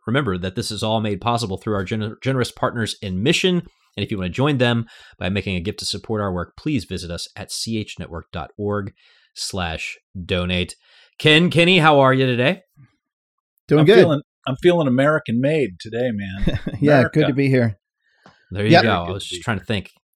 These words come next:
Speaker 2: I was
Speaker 1: So,
Speaker 2: just
Speaker 1: uh,
Speaker 2: thinking,
Speaker 1: I s-, I'm
Speaker 2: you know,
Speaker 1: running
Speaker 2: I've
Speaker 1: out of
Speaker 2: gotta tele-,
Speaker 1: adjectives.
Speaker 2: I've got a Telecaster guitar, Fender Telecaster.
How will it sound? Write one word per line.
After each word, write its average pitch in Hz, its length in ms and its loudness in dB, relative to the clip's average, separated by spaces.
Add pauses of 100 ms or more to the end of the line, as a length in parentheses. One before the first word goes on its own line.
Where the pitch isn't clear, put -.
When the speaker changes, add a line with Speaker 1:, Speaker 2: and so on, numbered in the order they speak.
(520)
Speaker 2:
I - 40 -2
was - 100 -10
Speaker 1:
So, 127 220 2
Speaker 2:
just 175 160 4
Speaker 1:
uh, - 20 0
Speaker 2:
thinking, 175 480 6
Speaker 1:
I 117 80 -6
s-, - 200 -8 (360)
I'm 120 80 0
Speaker 2:
you 151 60 8
know, 156 60 10
Speaker 1:
running 151 100 10
Speaker 2:
I've 160 60 10
Speaker 1:
out 165 100 8
of - 60 10
Speaker 2:
gotta 135 120 8
tele-, 156 280 8
Speaker 1:
adjectives. - 180 -6 (640)
Speaker 2:
I've 151 160 2
got 185 140 8
a 139 40 8
Telecaster 135 720 6
guitar, 127 400 6
Fender 131 300 6
Telecaster. 120 640 4